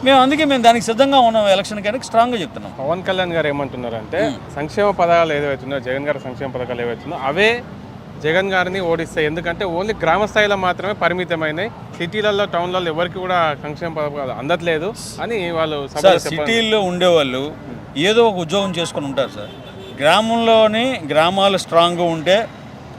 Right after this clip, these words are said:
Speaker 1: మండలాలు స్ట్రాంగ్గా ఉంటాయి, మండలాలు స్ట్రాంగ్గా ఉంటే జిల్లాలు స్ట్రాంగ్గా ఉంటాయి,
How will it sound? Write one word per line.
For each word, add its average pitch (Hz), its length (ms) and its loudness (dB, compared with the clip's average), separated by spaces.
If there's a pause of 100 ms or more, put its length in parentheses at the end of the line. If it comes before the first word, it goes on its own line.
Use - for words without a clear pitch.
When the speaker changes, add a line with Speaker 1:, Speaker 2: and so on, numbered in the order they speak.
Speaker 1:
మండలాలు 196 320 8
స్ట్రాంగ్గా 165 360 4
ఉంటాయి, 113 320 -2
మండలాలు 180 440 6
స్ట్రాంగ్గా 175 420 4
ఉంటే 170 260 0
జిల్లాలు 165 320 4
స్ట్రాంగ్గా 143 360 0
ఉంటాయి, 110 260 -6